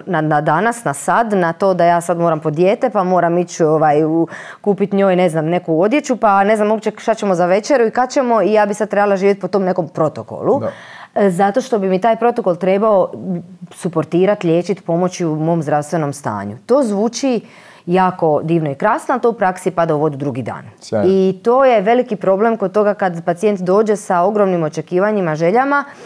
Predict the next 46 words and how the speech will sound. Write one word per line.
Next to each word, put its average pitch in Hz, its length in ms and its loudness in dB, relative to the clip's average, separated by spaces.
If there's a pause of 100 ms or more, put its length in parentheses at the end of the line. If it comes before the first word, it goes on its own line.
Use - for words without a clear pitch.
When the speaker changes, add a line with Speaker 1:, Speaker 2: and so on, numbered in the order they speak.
(220)
Speaker 1:
ili 294 220 2
dođe 262 240 0
već 247 200 0
u 233 40 -4
nekoj 240 260 -2
fazi 240 600 2 (220)
lagane 226 400 4
frustriranosti 196 1080 0
jer 190 200 0
provodi 214 500 2
određene 170 460 2
protokole, 202 600 2 (240)
<laughs> 294 100 4 (420)
a 196 160 2
oni 262 200 4
ne 240 200 4
daju 233 220 4
rezultate 190 720 2
Speaker 2:
Da. 311 540 0
Speaker 1:
ili 285 200 6
je 226 200 6
on 262 240 6
već 277 240 2
u 220 60 -4
tolikom 285 420 2
stresu 285 480 2
šta 277 160 2
će 269 140 0
pojest 247 400 2
da 226 100 4
ne 214 120 4
želi 254 180 4
više 247 220 0
izaći 240 240 2
iz 214 120 -4
kuće 247 240 0
i 214 40 4
želi 202 160 4
se 208 100 -2
pokriti 185 320 0
dekicom. 117 460 -2
Znači, 254 320 0
imamo 254 260 2
problem, 170 500 2
jel? 156 220 2
E, 190 40 -2